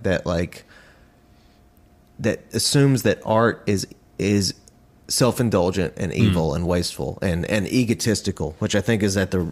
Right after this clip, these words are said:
Speaker 1: at the point, at the root of what we're talking about.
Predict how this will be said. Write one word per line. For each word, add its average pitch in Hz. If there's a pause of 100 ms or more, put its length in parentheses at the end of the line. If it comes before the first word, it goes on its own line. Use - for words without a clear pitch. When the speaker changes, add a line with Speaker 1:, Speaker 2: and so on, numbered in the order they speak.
(120)
Speaker 1:
at 107
the 92
point, 101
at 117
the 113
root 107
of 92
what 101
we're 95
talking 107
about. 120